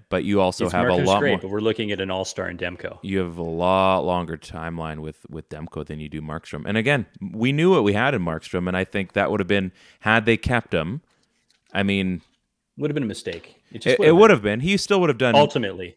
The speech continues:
Speaker 1: He still would have been doing some amazing things, but
Speaker 2: Yeah.
Speaker 1: moving on from Demko, you would have thought, "Oh man, like, we probably could have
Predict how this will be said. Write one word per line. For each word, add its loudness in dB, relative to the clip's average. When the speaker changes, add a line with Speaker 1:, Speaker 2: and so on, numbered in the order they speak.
Speaker 1:
He -6
still -2
would 4
have -2
been 0
doing 0
some -4
amazing -2
things, -4
but 0
Speaker 2:
Yeah. 0
Speaker 1:
moving 2
on 0
from -8
Demko, 0
you -2
would 0
have -6
thought, -6
"Oh -2
man, -6
like, -8
we -8
probably -8
could -10
have -10